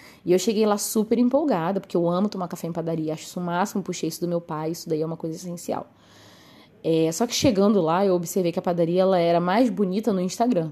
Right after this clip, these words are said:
E aí tem isso também, né? Você quer observar a beleza, você fica olhando no Instagram.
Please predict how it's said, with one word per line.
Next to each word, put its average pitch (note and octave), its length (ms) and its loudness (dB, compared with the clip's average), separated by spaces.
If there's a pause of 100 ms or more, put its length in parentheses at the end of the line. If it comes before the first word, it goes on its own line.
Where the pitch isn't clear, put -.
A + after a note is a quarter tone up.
E D#3+ 80 -6
aí E3 100 0
tem A3 180 -2
isso G#3 140 -6
também, G#3 240 0
né? D3+ 60 -2
Você E3 120 -6
quer D#3+ 280 -2 (240)
observar E3 420 -2
a - 20 -4
beleza, D#3 440 2
você - 140 -12
fica - 220 -6
olhando D3+ 180 -2
no C3+ 80 -6
Instagram. D#3+ 460 -4